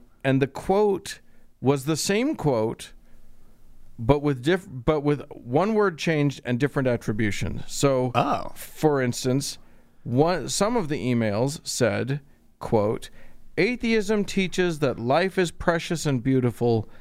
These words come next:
Speaker 1: We should live our lives to the fullest, to the end of our days. Richard Dawkins."
Speaker 2: Oh, okay.
Speaker 1: So that's one of them. But then there are other versions that had, that said Pope, that were attributed to Pope Benedict,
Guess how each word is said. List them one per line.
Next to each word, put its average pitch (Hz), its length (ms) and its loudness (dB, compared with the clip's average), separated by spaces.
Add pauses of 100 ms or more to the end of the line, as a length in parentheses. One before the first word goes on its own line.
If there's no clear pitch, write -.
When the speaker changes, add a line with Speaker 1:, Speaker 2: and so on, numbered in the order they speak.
(260)
Speaker 1:
We 127 160 2
should 120 240 -2
live 175 240 0
our 170 140 0
lives 139 340 0
to 147 80 2
the 123 100 -2
fullest, 113 540 0 (260)
to - 120 0
the 131 180 2
end 160 180 2
of 123 100 0
our 117 180 2
days. 104 580 0 (640)
Richard 127 400 2
Dawkins." - 640 -6 (460)
Speaker 2:
Oh, 139 300 0 (320)
okay. 101 340 -2 (400)
Speaker 1:
So - 160 4
that's 143 300 0
one 160 160 2
of 139 120 -2
them. 131 300 0 (320)
But 147 100 4
then 170 140 0
there 165 180 2
are 156 100 -4
other 170 220 2
versions 156 600 0
that 139 160 2
had, 131 260 0
that 127 300 -2
said 120 280 0
Pope, 123 400 0
that 131 260 0
were 127 260 2
attributed 120 560 0
to 113 100 0
Pope 117 260 -2
Benedict, 165 600 0